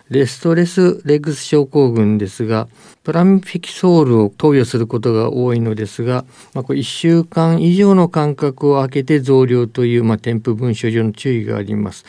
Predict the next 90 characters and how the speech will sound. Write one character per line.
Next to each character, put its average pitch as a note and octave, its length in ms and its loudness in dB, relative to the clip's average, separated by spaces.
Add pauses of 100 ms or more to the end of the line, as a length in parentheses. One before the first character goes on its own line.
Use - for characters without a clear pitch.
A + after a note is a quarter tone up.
(140)
ま C#3 80 -8
あ、 A2 40 -6
患 C#3 220 -4
者 C#3 140 0
さ D3 160 -2
ん C#3 120 -2
は C#3 120 0
一 C3 180 -4
日 C3+ 220 -2
も B2 100 0
早 B2 220 -4
く A#2 120 -6
症 B2+ 280 -2
状 B2 160 0
を A2+ 60 -4
取 A2+ 180 -6
り G#2+ 80 -12
た B2 120 -6
い A2+ 100 -6
と A#2+ 120 -10
希 - 160 -12
望 A2 220 -6
し - 320 -12
ま G2 120 -6
す。 - 200 -20 (240)
と C#3+ 100 -2
い C#3 40 2
う B2+ 40 -4
こ D3 80 2
と C3+ 80 0
で、 C3 120 4
ま A#2+ 300 0
あ、 - 40 -20 (100)
四 - 160 -6
五 C#3+ 180 2
日 C3 200 -2
に A2+ 100 0
短 B2 240 -2
縮 - 220 -12
す - 120 -10
る A#2+ 120 -4
こ B2+ 120 -6
と A#2+ 120 -4
は A#2 100 0
で A2+ 140 -4
き - 100 -8
ま A#2+ 160 0
せ B2 180 -6
ん A2 120 -2
か C#3+ 140 -4
と E3 100 0
い C#3 60 2
う A#2 40 -2
ご A2 120 -2
質 - 220 -14
問 G#2 280 -8
で - 80 -18
す。 - 240 -20 (300)
先 F3+ 220 -2
生、 G#3 120 0
あ G3+ 80 4
の、 F3+ 180 4
初 D#3+ 320 0
め E3+ 160 4
に F3 340 4
こ - 120 -6
の D#3 160 0
レ C#3+ 160 0
ス - 120 -10
ト E3 180 4
レ D#3+ 120 2
ス D#3+ 160 0
レ D#3+ 80 2
ッ D3+ 60 0
グ D3+ 140 -2
ス B2+ 60 -8
症 D3+ 220 0
候 D#3 200 0
群 D3 140 0
に B2+ 140 0
つ A#2+ 120 -6
い A#2 100 0
て、 A#2+ 320 -2
ま C3+ 160 -12
あ、 - 40 -16
少 - 160 -4
し B2+ 320 -6
簡 B2 180 -6
単 B2 240 -2
に、 B2+ 220 -2